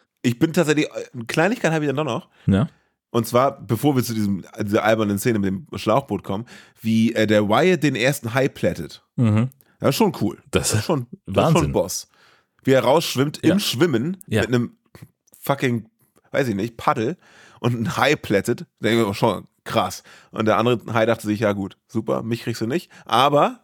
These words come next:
Speaker 1: das war geil.
Speaker 2: Das, äh, das war wirklich geil. Vor allen Dingen, das ist ja so ein halbes Hemdchen, weißt du? Also bei, bei Shadow halt irgendwie so ein Muskelberg, äh, dem hätte ich das ja sofort abgenommen, aber Wyatt wäre ich jetzt auch, hätte ich nicht gedacht, dass der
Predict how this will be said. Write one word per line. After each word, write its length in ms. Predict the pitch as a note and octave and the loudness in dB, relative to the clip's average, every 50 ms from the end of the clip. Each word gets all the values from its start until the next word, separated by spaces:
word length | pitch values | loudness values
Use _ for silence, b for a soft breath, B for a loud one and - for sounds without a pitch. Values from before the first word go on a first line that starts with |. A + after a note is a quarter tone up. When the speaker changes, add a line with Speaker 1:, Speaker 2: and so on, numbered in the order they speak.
| _ - | _ -2
Speaker 1:
das 180 | A#2+ A#2+ - | -2 -2 0
war 100 | E3+ F3 | 0 -2
geil. 300 | C3+ D3 - C#2+ - - _ _ _ _ _ _ | 0 0 -2 -4 -8 -14 _ _ _ _ _ _
Speaker 2:
Das, 260 | - A2 A#2 - - | -2 -2 -2 -2 -6
äh, 180 | - - G#2 A2 G2+ - | -10 -8 -8 -8 -8 -8
das 360 | - A#2 - - B2+ - - - | -12 -4 -2 0 0 0 0 0
war 160 | C#3 A#2 A2 | 0 2 2
wirklich 240 | B2 A2 - A#2 - | 0 -2 -2 -2 0
geil. 140 | - - B2+ | 0 0 2
Vor 140 | - - D#2 | 2 2 2
allen 80 | G2+ | 2
Dingen, 100 | G#2+ G2+ | 2 2
das 180 | G2 G2 F#2 - | 2 0 -2 -2
ist 120 | - A#2+ - | -6 -4 -2
ja 80 | A2+ G2 | -2 -2
so 120 | F#2+ G2+ | 0 0
ein 80 | F#2 F#2 | 0 0
halbes 280 | G#2+ A2+ G#2 E2+ - | 0 -2 -2 -2 -4
Hemdchen, 360 | B2 C#3+ E3+ - - D2 C2 | -4 -4 -4 -4 -4 -6 -4
weißt 180 | B1+ F#2 - - | -4 -4 -4 -2
du? 60 | - | -2
Also 260 | - F#2 F#2 G2 F2+ B B B B B B _ | -2 0 0 0 0 B B B B B B _
bei, 240 | - F#2+ F2+ F2+ E2+ | 0 2 2 2 2
bei 160 | - E2+ E2+ | 0 0 -2
Shadow 460 | - - C3+ - D#3 A2+ A#2 C3+ B B B B B B B - - | 0 0 0 2 2 2 2 0 B B B B B B B -10 -4
halt 240 | - G2 G#2 G2+ - | 0 0 0 0 0
irgendwie 220 | G#2 G#2 G2+ G#2 | 0 2 2 2
so 120 | F#2 G2 G2+ | 2 2 2
ein 80 | F#2+ | 4
Muskelberg, 720 | F#2+ G#2+ B2+ - - C3+ G#2+ F2 - E2 D2 D#2 E2+ B2+ - B B B B B B B B | 4 2 0 0 0 0 0 0 0 -2 0 0 -2 -2 -4 B B B B B B B B
äh, 100 | G2 F#2+ | -2 -2
dem 220 | - - G#2 G#2+ | 0 2 2 4
hätte 160 | A2+ B2 B2 A#2+ | 4 2 2 0
ich 60 | - | 0
das 180 | - G#2 - - | 0 -2 0 0
ja 60 | G2 | -2
sofort 320 | F2 F#2+ E2+ - F#2+ F2+ - | -2 -2 -2 0 0 0 0
abgenommen, 500 | - - - - E2+ D#2+ D#2 E2 F#2+ G2 | 0 -2 -2 -2 0 2 2 2 0 0
aber 420 | - F#2 F#2 F#2+ F2+ F2 F2 - - _ _ _ _ | 0 0 0 2 0 0 0 -4 -8 _ _ _ _
Wyatt 540 | - E2 F2+ G#2+ D3+ F3 F#3 F3 - - - | -4 0 0 2 2 2 0 -2 -4 -10 -6
wäre 220 | A2+ A#2+ B2 C3 C3 | -2 0 0 2 0
ich 120 | C3 - | 0 0
jetzt 300 | C3+ B2 C3 - - - | -2 -2 -4 -6 -10 -4
auch, 380 | - G#2 A2+ B2 B2 - - - | 0 2 2 2 0 -4 -10 -4
hätte 180 | G2+ A2 A#2 B2 | -2 -2 0 -2
ich 120 | - - | -2 0
nicht 160 | A#2 A2+ - | -2 -2 -2
gedacht, 340 | - E2 D2 D2 - - - | -4 -4 -2 -2 -4 -2 -6
dass 140 | E2 - - | -6 -6 -4
der 340 | - E2+ D#2+ D#2+ D#2+ D2+ | -2 -2 0 0 0 -2